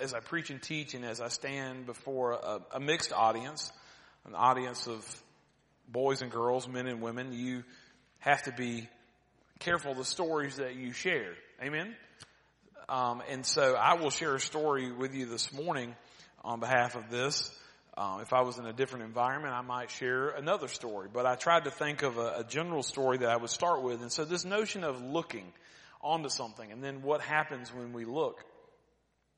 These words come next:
I remember back when I was a child, um, this will date itself. I remember that, uh,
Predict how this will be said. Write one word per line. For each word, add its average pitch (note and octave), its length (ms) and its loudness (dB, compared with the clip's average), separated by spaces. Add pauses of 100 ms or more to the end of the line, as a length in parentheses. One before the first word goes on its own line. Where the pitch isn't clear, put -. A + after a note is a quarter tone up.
(1160)
I C#3+ 60 6
remember F3+ 360 4
back E3 300 6
when D#3+ 100 0
I C#3 120 4
was C3 120 -2
a B2+ 60 -8
child, B2+ 640 4
um, A2+ 400 -2
this C#3+ 180 0
will C#3+ 80 -2
date C3 320 2
itself. B2 560 0
I A#2+ 120 2
remember B2+ 800 0
that, A#2+ 260 -6
uh, A#2 420 -2